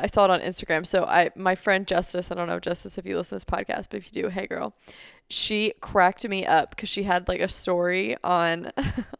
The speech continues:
on Instagram, and it was, like, in the morning, she has, she's two little babies, like,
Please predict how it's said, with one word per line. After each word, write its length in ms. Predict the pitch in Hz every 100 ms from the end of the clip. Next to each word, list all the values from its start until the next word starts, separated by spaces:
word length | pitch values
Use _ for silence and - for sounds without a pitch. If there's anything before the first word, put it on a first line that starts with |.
| -
on 120 | -
Instagram, 680 | 220 190 - 220 214 220 226 - - - -
and 100 | -
it 40 | 180
was, 100 | 196
like, 140 | 196 -
in 80 |
the 80 | 175
morning, 360 | 185 214 220 214
she 180 | - 202
has, 200 | 185 -
she's 200 | - 180
two 320 | - - 214
little 240 | 180 170
babies, 460 | 156 147 131 143 -
like, 260 | 156 -